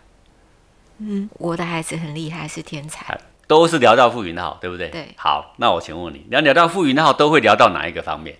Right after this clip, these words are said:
Speaker 2: 啊，他是数学奥林匹克竞赛的冠军两次，对不对？
Speaker 1: 世界第一的哦。
Speaker 2: 他会聊到他的什么？好，我们可想而知嘛。
Speaker 1: 嗯。
Speaker 2: 你就会聊他小时候出生有什么特别嘛。
Speaker 1: <laughs>
Speaker 2: 好，对不对？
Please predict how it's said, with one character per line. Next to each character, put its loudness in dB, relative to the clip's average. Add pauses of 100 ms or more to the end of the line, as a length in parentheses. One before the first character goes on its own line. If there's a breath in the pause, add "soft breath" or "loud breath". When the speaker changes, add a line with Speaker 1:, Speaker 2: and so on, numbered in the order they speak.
(100)
Speaker 2:
啊， -20
他 -6
是 -8
数 -4
学 -6
奥 0
林 -6
匹 -10
克 -4
竞 -6
赛 -4
的 -14 (200)
冠 4
军 -6
两 -18
次， -12
对 -10
不 -8
对？ 0
Speaker 1:
世 -10
界 -8
第 -10
一 -10
的 -14
哦。 -14
Speaker 2:
他 4
会 4
聊 4
到 2
他 0
的 -4
什 -12
么？ -20
好， -10
我 -10
们 -14
可 -12
想 -10
而 -10
知 -14
嘛。 -16
Speaker 1:
嗯。 -20 (400 soft breath)
Speaker 2:
你 -12
就 -4
会 2
聊 -4 (200 loud breath)
他 -12
小 -10
时 -10
候 -2
出 -8
生 -8
有 -10
什 -12
么 -10
特 -8
别 -14
嘛。 -18 (500)
Speaker 1:
<laughs> -8
Speaker 2:
好， -6
对 -2
不 -2
对？ -2